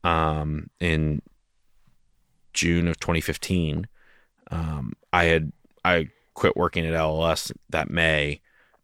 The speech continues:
um, because I was traveling a lot across the state or around, ma-, mainly, like, Knoxville, Nashville, Chattanooga. Um, but when Michelle and I met, our daughter Anderson was two. Um, I adopted Anderson once we got married, so she was four.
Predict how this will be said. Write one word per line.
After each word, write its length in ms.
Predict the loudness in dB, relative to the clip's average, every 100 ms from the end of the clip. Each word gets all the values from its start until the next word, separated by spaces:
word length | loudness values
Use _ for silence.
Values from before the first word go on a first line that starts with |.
| _ -4
um, 600 | -2 0 -4 -8 -10 -10 -18 _ _ _ _ _ _ _ _ -12
because 220 | 0 4
I 40 |
was 100 | 4
traveling 340 | 4 4 6 4
a 40 |
lot 280 | 6 4 2 -4
across 280 | 0 2 2
the 80 | 0
state 240 | 2 4
or 120 | 6 6
around, 340 | 6 4 0 -4 0
ma-, 140 | 2 4
mainly, 220 | 4 4
like, 200 | 2 0
Knoxville, 280 | -2 0 -2
Nashville, 280 | -2 -2 -2
Chattanooga. 580 | -2 -2 -2 -2 -2 -4 -14 -20 _ _ 0
Um, 320 | 2 2 2
but 220 | 2 0 -6 -20 -20 -16 -2
when 240 | 0 0 -2
Michelle 260 | 0 4 6
and 80 | 6
I 60 |
met, 200 | 6 4 -2 _ _ -8 -2
our 120 | -2 -2 -6 2
daughter 200 | 4 6
Anderson 320 | 4 2 0
was 100 | 0
two. 400 | -2 0 0 -2 -8 _
Um, 480 | -4 -2 -2 -2 -4 -2
I 100 | 0
adopted 320 | 0 0 0
Anderson 360 | 0 -2 -2
once 160 | -4 -2
we 60 | -2
got 120 | -2
married, 380 | -2 -2 -2 -6 -8
so 120 | -8
she 140 | -6 -6
was 100 | -8
four. 460 | -4 -2 0 -2